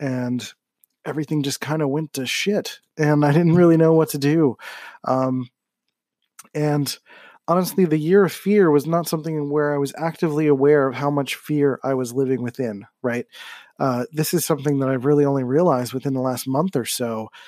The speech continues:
that the last year, like, the overarching theme was this intense sense of fear. Fear of being unreliable, feel, fear of not being able to be the best person I can be in my relationship, fear of not being able to be a success again,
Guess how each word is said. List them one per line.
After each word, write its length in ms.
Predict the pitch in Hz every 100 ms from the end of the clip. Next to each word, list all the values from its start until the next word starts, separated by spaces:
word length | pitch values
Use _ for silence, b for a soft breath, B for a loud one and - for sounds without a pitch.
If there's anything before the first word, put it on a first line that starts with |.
| B -
that 320 | 139 135 -
the 100 | 143
last 420 | 143 165 175 -
year, 300 | 151 165 135
like, 220 | 123 120
the 100 | 139
overarching 720 | 160 165 170 151 147 - 139
theme 340 | 127 156 143 123
was 180 | 123 117
this 320 | 131 113 - -
intense 420 | 139 - 151 131
sense 380 | - - 135 123
of 100 | 117
fear. 420 | - 135 117 104 B B B B
Fear 320 | - 147 151 151
of 340 | 147 139 123
being 240 | 147 147
unreliable, 800 | 143 139 131 139 147 131 127 123
feel, 480 | - - 139 135 143
fear 360 | - 160 170 151
of 300 | 147 135 -
not 200 | 147 143
being 220 | 151 151
able 180 | 147 147
to 280 | 143 - 143
be 300 | 127 147 156
the 100 | 143
best 320 | 131 139 -
person 280 | - 151 -
I 40 |
can 320 | 135 - 147 143
be 100 | 139
in 80 |
my 100 | 131
relationship, 800 | 131 127 131 131 143 127 127 120 B B B - -
fear 320 | 165 165 165
of 340 | 151 147 131
not 160 | 151 151
being 140 | 160
able 100 | 147
to 40 | 135
be 140 | 160
a 80 | 156
success 640 | - - - 156 190 -
again, 400 | 117 117 107 110